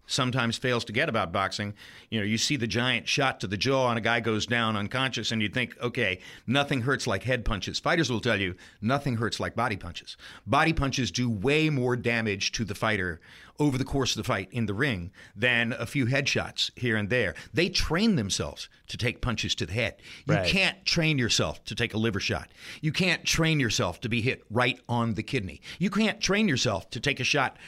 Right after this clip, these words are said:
Speaker 1: right to the heart. And, and your internal organs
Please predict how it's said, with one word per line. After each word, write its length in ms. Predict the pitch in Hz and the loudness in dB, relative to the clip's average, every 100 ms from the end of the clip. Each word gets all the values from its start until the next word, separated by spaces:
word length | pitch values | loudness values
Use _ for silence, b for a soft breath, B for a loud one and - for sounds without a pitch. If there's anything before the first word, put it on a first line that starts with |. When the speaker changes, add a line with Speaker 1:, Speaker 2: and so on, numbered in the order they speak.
| B | B
Speaker 1:
right 260 | 110 120 131 | 0 2 2
to 100 | 147 | -2
the 80 | 127 | 0
heart. 320 | 160 - - B B B | -2 -6 -12 B B B
And, 580 | 147 147 147 143 147 147 131 | 2 4 4 4 2 0 2
and 200 | 139 139 | 2 4
your 140 | 143 | 2
internal 380 | 123 147 185 151 | 2 0 2 2
organs 580 | 196 147 110 120 - | 2 2 -2 -2 -4